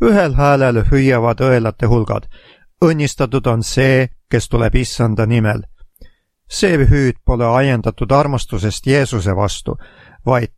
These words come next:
tõe jõud sunnib t-, huuli neid sõnu tahtmatult lausuma. Nii nagu õelad oma haudadesse läksid, nii tulevad nad sealt ka välja, sama vaenulikult Kristuse vastu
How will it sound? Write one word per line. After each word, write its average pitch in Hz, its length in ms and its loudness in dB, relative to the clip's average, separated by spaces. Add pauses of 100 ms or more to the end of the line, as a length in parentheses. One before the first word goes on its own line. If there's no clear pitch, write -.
tõe 185 320 2
jõud 127 420 0
sunnib 110 480 -2
t-, - 120 -10 (180)
huuli 170 400 4
neid 120 240 0
sõnu 123 400 -2
tahtmatult 131 720 -2
lausuma. 104 600 -4 (1000)
Nii 151 440 2
nagu 127 260 0
õelad 139 540 2
oma 127 340 0
haudadesse 139 760 0
läksid, 135 400 -4 (520)
nii 180 360 2
tulevad 127 440 0
nad 117 160 0
sealt 131 400 -2
ka 110 160 0
välja, 98 480 0 (520)
sama 175 520 -2
vaenulikult 127 720 -2
Kristuse 110 580 0
vastu 104 460 0